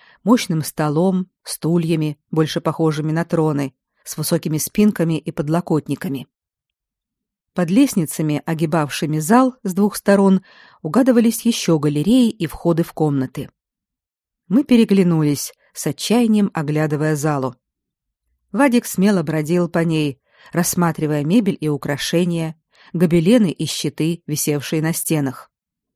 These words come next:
Мы же с Катей стояли, прижавшись друг к другу, абсолютно ничего не понимая. Вадик осветил камин и стоящий возле камина большой портрет, видимо, снятый со стены. Пока он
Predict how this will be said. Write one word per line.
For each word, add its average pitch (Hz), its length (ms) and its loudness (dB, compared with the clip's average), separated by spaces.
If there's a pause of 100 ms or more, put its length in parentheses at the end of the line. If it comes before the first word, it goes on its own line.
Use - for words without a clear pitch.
(280)
Мы 233 160 6
же 233 120 2
с - 100 -8
Катей 196 360 2
стояли, 165 520 -2
прижавшись 170 680 -2
друг 151 220 -2
к 143 40 -8
другу, 139 440 -2 (580)
абсолютно 233 600 2
ничего 170 420 0
не 160 100 -2
понимая. 147 560 -4 (1040)
Вадик 247 320 0
осветил 190 460 -2
камин 151 540 -2 (420)
и - 80 -4
стоящий 214 560 0
возле 156 300 -2
камина 233 500 4
большой 165 440 -2
портрет, 160 600 -2 (400)
видимо, 156 380 0
снятый 165 420 -2
со 165 140 -4
стены. 156 500 0 (920)
Пока 170 300 0
он 160 200 -2